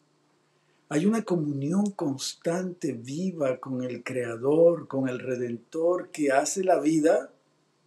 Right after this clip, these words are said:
feliz, confiada en,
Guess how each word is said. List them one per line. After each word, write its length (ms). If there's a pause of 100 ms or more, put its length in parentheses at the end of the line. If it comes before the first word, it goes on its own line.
(220)
feliz, 840 (1500)
confiada 720
en, 200